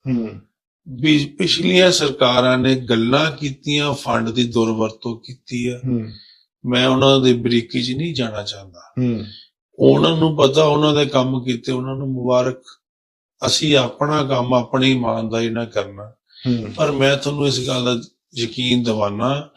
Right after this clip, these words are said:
Speaker 2: ਵੀ ਦੋ ਹਜ਼ਾਰ ਸਤਾਈ ਦੀ ਚੋਣ ਲੜਨ ਤੋਂ ਪਹਿਲਾਂ
Speaker 1: ਹੂੰ।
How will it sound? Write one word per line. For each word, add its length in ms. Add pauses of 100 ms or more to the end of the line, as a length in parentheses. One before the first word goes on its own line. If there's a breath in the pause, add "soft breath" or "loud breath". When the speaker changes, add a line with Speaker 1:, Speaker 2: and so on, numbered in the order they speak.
(420 loud breath)
Speaker 2:
ਵੀ 220
ਦੋ 640 (100)
ਹਜ਼ਾਰ 520
ਸਤਾਈ 580
ਦੀ 280
ਚੋਣ 460
ਲੜਨ 360
ਤੋਂ 280
ਪਹਿਲਾਂ 680
Speaker 1:
ਹੂੰ। 320